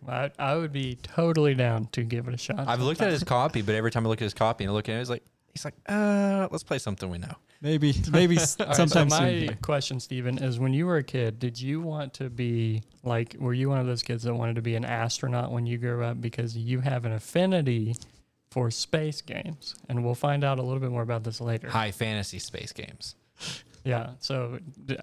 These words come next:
Speaker 1: what is your attraction to space games?
Speaker 3: <sighs> I d-, I just really enjoy science fiction as a whole genre. So I, I love science fiction books. Isaac Asimov is one of my favorite authors.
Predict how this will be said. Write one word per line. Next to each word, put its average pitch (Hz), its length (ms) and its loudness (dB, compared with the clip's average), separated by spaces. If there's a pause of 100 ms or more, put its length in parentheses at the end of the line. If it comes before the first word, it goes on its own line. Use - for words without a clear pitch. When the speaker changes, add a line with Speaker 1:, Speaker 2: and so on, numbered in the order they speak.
Speaker 1:
what 143 320 2
is 151 180 0
your 131 220 2
attraction 120 800 -2
to 123 120 -8
space - 380 -6
games? 151 400 -14 (380)
Speaker 3:
<sighs> - 420 -8
I 156 120 4
d-, 185 60 -2 (120)
I 170 140 0
just 190 380 0
really 151 600 4
enjoy 123 800 6 (360)
science - 520 4
fiction 117 460 2
as 104 220 4
a 104 140 4
whole 113 380 2
genre. 101 640 2
So 101 240 2
I, 98 240 4 (280)
I 107 80 0
love 131 560 4 (260)
science 117 420 2
fiction 107 400 0
books. - 600 0
Isaac 113 340 4
Asimov 110 640 0
is 98 300 2
one 113 140 4
of 101 40 4
my 104 140 4
favorite 104 380 2
authors. 107 600 4